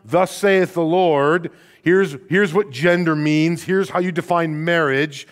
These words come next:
here's how you define life, here's how you define law and God's will regarding living and loving and, and all of those things. When that gets removed, when the transcendent becomes immanent, internal,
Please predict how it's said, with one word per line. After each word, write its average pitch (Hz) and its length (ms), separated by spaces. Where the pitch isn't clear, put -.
here's 170 200
how 185 60
you 190 100
define 165 380
life, 156 680
here's 190 220
how 190 80
you 180 100
define 165 600
law 165 640
and 151 160
God's 147 300
will 151 800
regarding 143 640
living 165 400
and 151 100
loving 143 380
and, 131 420
and 139 160
all 143 200
of 123 80
those 127 240
things. 131 360
When 160 180
that 214 300
gets 240 260
removed, 185 600
when 160 100
the 165 60
transcendent 214 920
becomes 185 480
immanent, 214 560
internal, 240 760